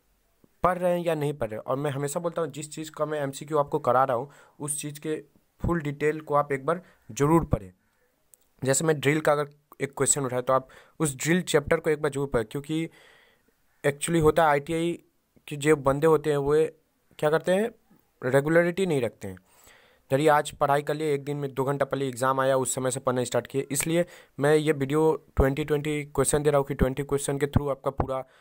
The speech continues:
बुक एक बार टच में रहे। इस, इसके through होगा क्या, समझिए, पहला क्वेश्चन फाइल से उठाया, सेफ्टी से उठाया,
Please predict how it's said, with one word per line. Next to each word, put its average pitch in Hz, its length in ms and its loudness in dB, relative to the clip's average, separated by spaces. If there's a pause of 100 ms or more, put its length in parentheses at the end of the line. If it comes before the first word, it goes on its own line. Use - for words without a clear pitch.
(300)
बुक 139 280 -2 (480)
एक 151 220 0
बार 156 200 2 (380)
टच 151 220 0
में 151 140 -2
रहे। 139 240 -2 (360)
इस, - 220 -2 (200)
इसके 151 220 -2
through 170 240 2
होगा 165 220 2
क्या, 143 240 -6 (880)
समझिए, 147 320 0
पहला 147 280 2
क्वेश्चन 151 320 -2
फाइल 135 280 0
से 139 100 -4
उठाया, 120 380 -2 (600)
सेफ्टी 147 360 2
से 143 80 -4
उठाया, 120 380 -4